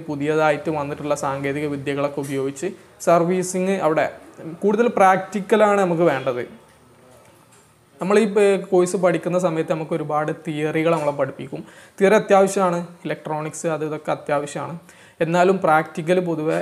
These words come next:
എല്ലാ കോളേജുകളിലും കുറവായിരിക്കും. ചെറിയ രീതിയിൽ പഠിപ്പിക്കുന്ന ചെറിയ കോളേജ്, വലിയ കോളേജുകളൊക്കെ എന്താണ് അവസ്ഥ എന്ന് എനിക്കറിയില്ല.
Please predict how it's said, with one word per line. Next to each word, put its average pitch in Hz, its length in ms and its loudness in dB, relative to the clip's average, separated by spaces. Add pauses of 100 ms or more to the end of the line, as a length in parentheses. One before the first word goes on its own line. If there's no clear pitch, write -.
എല്ലാ 147 200 -2 (140)
കോളേജുകളിലും 147 600 -4
കുറവായിരിക്കും. 143 640 0 (140)
ചെറിയ 151 300 -2
രീതിയിൽ 156 320 -4
പഠിപ്പിക്കുന്ന 160 500 -4
ചെറിയ 165 160 2 (100)
കോളേജ്, 143 360 -2
വലിയ 165 200 2
കോളേജുകളൊക്കെ 185 580 4
എന്താണ് 175 260 2
അവസ്ഥ 170 280 -2
എന്ന് 165 140 0
എനിക്കറിയില്ല. 143 500 -2